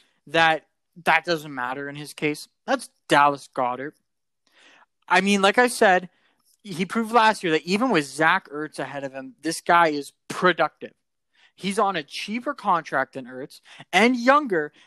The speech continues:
making Ertz super expendable to the Eagles' future. He was drafted in the second round in twenty eighteen, so eventually the team's going to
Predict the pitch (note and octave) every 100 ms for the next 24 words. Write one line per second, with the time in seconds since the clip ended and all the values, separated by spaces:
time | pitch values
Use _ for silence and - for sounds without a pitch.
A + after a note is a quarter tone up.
0 | _ E3 F#3 G3 E3+ F#3 E3+ - _ _
1 | - - - G#3+ A#3+ B3+ G#3 - - -
2 | F3 G3+ D#3+ C3 B2 _ _ _ _ -
3 | F3 E3+ F#3 E3+ D#3 - - F3+ - G#2+
4 | _ _ _ _ _ _ _ _ _ _
5 | - A3 G3 F#3+ G#3 C4 E4+ E4 A3 -
6 | - A3 A#3 F#3+ F#3+ F#3 D#3 F#3 F3 E3+
7 | D#3 F#3 D#3 E3 E3+ F3+ E3 F#3 A3+ C4+
8 | B3 A3 - G#3 F3+ - F3+ F3 - F#3+
9 | F3